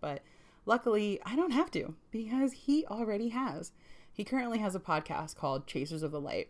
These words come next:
and you should absolutely listen to it. In it, he shares his personal thoughts and his poetry, and it's a gift to anyone listening. When wanting to share poetry on his podcast, or I'm sorry, when wanting to share poetry on this podcast, I knew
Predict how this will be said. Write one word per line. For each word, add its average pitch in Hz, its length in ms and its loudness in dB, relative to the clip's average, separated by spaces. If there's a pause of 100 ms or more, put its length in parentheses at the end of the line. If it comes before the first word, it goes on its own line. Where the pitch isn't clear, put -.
(120)
and 170 300 0
you 202 140 0
should 262 240 4
absolutely 170 720 0
listen 139 280 -2
to - 140 -8
it. - 160 -6 (480)
In 247 160 4
it, 196 140 2
he 190 160 0
shares 160 320 2
his 156 160 -2
personal 160 420 0
thoughts 135 420 0
and 147 140 -4
his 147 120 -4
poetry, 139 540 -6 (240)
and 170 140 4
it's 170 160 -2
a 165 60 0
gift 143 320 -2
to - 180 -10
anyone 143 400 -2
listening. - 460 -10 (800)
When 185 260 0
wanting 185 280 4
to 165 120 -8
share 147 180 0
poetry 139 540 -2
on 147 140 -4
his 147 140 -8
podcast, 147 600 -4 (360)
or 165 80 4
I'm 170 120 4
sorry, 135 220 0
when 160 180 0
wanting 214 240 2
to 180 80 -6
share 160 180 -2
poetry 143 440 0
on 135 360 -6
this 185 280 4
podcast, - 560 -6 (420)
I 175 160 0
knew 160 420 4